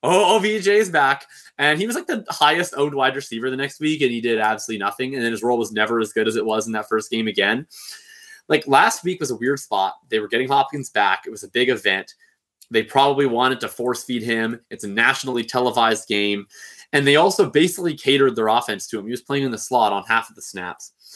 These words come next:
I'm not sure that continues, uh, necessarily. I just think it is a scenario where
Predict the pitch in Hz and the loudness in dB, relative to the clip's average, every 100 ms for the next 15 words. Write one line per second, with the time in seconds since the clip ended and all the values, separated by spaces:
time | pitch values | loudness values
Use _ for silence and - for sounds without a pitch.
0 | - _ - 113 117 - 110 101 104 101 | -20 _ -6 0 0 0 -2 -2 -4 -6
1 | 98 95 90 - 107 98 104 98 87 101 | -4 -4 -8 -4 2 2 2 -4 -4 -2
2 | 92 92 101 _ - _ _ - 151 175 | -2 -4 -6 _ -20 _ _ 2 4 4
3 | - 175 139 139 160 139 131 127 127 117 | 4 4 4 2 2 -2 2 4 6 6
4 | 110 110 110 | 4 2 0